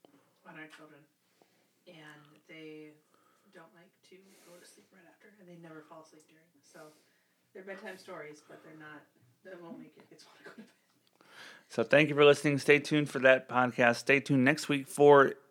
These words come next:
Speaker 2: a special Bearded and Broke segment. Like I said, it's going to be the complete episode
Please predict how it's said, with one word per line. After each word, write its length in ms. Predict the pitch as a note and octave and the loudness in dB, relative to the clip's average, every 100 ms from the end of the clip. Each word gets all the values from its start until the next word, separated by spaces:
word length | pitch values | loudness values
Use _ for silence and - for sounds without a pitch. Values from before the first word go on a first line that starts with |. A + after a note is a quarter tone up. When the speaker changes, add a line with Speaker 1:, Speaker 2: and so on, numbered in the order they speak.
| - - _ _ _ - - | -20 -20 _ _ _ -20 -8
Speaker 2:
a 180 | C3 A2+ | -4 -4
special 360 | - C3 B2+ | 0 0 0
Bearded 340 | G#2+ G#2+ A2+ G2 | -4 -2 -2 -4
and 120 | F2+ | -4
Broke 240 | F#2 F#2+ | -4 -4
segment. 520 | - - A#2 B2 B2 | -6 -2 -2 -2 -6
Like 180 | - G2+ | -6 -8
I 60 | F2+ | -10
said, 220 | - G2+ | -12 -14
it's 120 | G2 | -12
going 160 | - G2 | -10 -8
to 60 | |
be 140 | F#2+ - _ _ _ - | -10 -12 _ _ _ -12
the 160 | A2+ | -12
complete 500 | G#2 G2+ F#2 - D3+ | -10 -14 -10 -8 -6
episode 520 | C3 G#2+ A2 - G2+ | -4 -6 -8 -10 -10